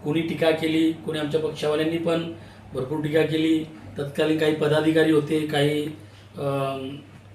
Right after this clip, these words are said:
घटनात्मक पदावर होते, त्यांनीसुद्धा माझ्यावर खूप, अ, हे केलं. अगदी विधानसभेपर्यंत एलईयू करण्याचा प्रयत्न केला, परंतु मी कधी खचलो नाही. त्याचं कारण असं आहे का इथला कार्यकर्ता, इथला आदिवासी माणूस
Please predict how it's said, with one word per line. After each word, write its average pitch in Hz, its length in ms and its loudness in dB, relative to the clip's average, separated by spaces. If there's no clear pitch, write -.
घटनात्मक 139 680 2
पदावर 170 260 6
होते, 139 380 0
त्यांनीसुद्धा 165 460 0
माझ्यावर 160 440 6
खूप, 156 280 -4
अ, 156 240 10
हे 143 100 0
केलं. 156 220 0
अगदी 143 320 0
विधानसभेपर्यंत 156 680 0
एलईयू 147 280 2
करण्याचा 156 280 0
प्रयत्न 151 340 0
केला, 127 180 -2
परंतु 147 480 -8
मी 156 80 -4
कधी 156 300 -2
खचलो 160 280 -2
नाही. 110 140 -4
त्याचं 156 200 -6
कारण 160 320 -2
असं 160 220 -2
आहे 175 100 -4
का 170 120 -4
इथला 151 320 -2
कार्यकर्ता, 156 600 -2
इथला 143 240 -6
आदिवासी 151 380 -4
माणूस 156 260 -2